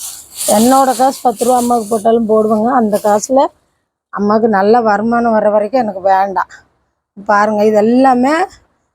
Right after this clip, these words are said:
அந்த அம்மா கொடுத்த காசுல நான் வாங்கினது தாங்க. இது எல்லாமே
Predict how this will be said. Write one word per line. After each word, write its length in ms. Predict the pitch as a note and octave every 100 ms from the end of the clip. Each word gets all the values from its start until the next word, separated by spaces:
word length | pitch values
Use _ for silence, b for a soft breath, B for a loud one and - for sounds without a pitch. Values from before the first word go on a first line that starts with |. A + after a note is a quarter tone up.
| _ G3+
அந்த 140 | G#3 G3
அம்மா 160 | G#3+ B3+ A#3
கொடுத்த 260 | G3+ - F#3+
காசுல 420 | G3+ G#3 - C4+ A#3+
நான் 160 | G3 F#3+
வாங்கினது 440 | F#3 G#3 G3+ F3+
தாங்க. 240 | F#3+ F#3 F3+ A#3 D4+ F4 _ _ _ _ _ _ _ _ _ - - -
இது 100 | A3+
எல்லாமே 440 | A3+ C4 C#4 B3+